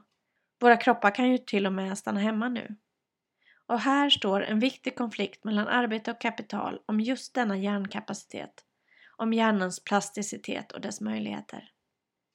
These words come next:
Jag hyser en stor oro för att pandemin har inneburit att kapitalet har vunnit strider i den här konflikten på vår bekostnad.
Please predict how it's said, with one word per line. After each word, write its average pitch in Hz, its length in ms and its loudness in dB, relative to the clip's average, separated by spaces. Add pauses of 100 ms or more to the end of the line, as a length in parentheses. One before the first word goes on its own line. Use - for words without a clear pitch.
(200)
Jag 254 160 8
hyser 220 360 2
en 208 140 0
stor 226 280 -2
oro 208 400 0
för 202 140 -4
att 202 160 -4
pandemin 202 540 2
har 214 120 0
inneburit 196 680 0
att 196 120 -10
kapitalet 208 640 -2
har 214 80 -4
vunnit 208 360 -2
strider 214 680 -4
i - 20 -4
den 214 180 -2
här 202 140 -2
konflikten 104 640 -8
på - 100 -10
vår 104 240 -2
bekostnad. 113 640 -8